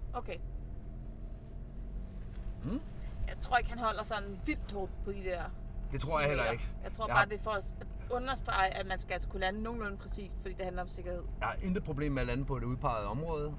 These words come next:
Speaker 2: men jeg har et problem med at lande inden for ti meter på udlagt mærke, hvis der er nul vind i en, øh, seksoghalvfems.
Speaker 1: Ja. Yes.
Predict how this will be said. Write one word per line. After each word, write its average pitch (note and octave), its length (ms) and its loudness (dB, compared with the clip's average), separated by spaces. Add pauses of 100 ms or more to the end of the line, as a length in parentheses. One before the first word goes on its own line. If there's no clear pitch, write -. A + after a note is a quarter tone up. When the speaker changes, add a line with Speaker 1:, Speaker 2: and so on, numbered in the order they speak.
(160)
Speaker 2:
men A2+ 140 0
jeg A#2 80 2
har C3 100 4
et B2+ 60 2
problem B2 300 0
med A2+ 100 2
at A2+ 60 0
lande A2+ 160 2
inden B2 140 0
for C3 140 -4
ti D3+ 120 -4
meter A#2 200 -2
på A2 80 -4
udlagt A2+ 280 0
mærke, G#2 340 -2
hvis G2 160 -4
der G2 80 -4
er G#2 60 -2
nul G#2+ 220 -2
vind G2+ 180 -2
i - 80 -4
en, F2+ 160 -4
øh, F2+ 100 -4
seksoghalvfems. - 500 -4 (340)
Speaker 1:
Ja. - 100 -4 (2000)
Yes. - 280 -8